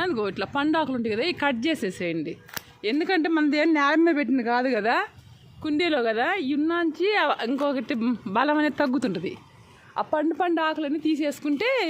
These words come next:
ఏ రోజుకి ఆ రోజు వచ్చినప్పుడు ఒకటి రెండు ఉంటాయి, ఎక్కువే ఉండవు. మీకు చూపిద్దామని సొర చెట్టుకి నాలుగైదు ఆకులు ఉంచేసానమ్మా. అవి కూడా కట్ చేయాలా అనుకుంటారేమో, అంటే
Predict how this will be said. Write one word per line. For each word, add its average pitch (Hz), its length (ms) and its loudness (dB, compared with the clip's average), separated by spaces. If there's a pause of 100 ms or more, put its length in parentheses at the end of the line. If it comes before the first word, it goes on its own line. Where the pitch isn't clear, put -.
ఏ 311 120 2
రోజుకి 320 300 -2
ఆ - 80 -2
రోజు 214 160 0
వచ్చినప్పుడు 269 420 -4
ఒకటి 285 240 -2
రెండు 269 200 0
ఉంటాయి, 202 260 -4 (460)
ఎక్కువే 285 280 -2 (140)
ఉండవు. 202 320 -2 (1300)
మీకు 254 220 -6
చూపిద్దామని 277 680 -4
సొర - 220 -2
చెట్టుకి 311 320 -6
నాలుగైదు 247 320 -2
ఆకులు 254 220 -4
ఉంచేసానమ్మా. 208 640 -8 (3500)
అవి 285 260 0
కూడా 349 160 -2
కట్ 247 180 0
చేయాలా 269 320 2 (300)
అనుకుంటారేమో, 247 680 -2 (500)
అంటే 277 140 -2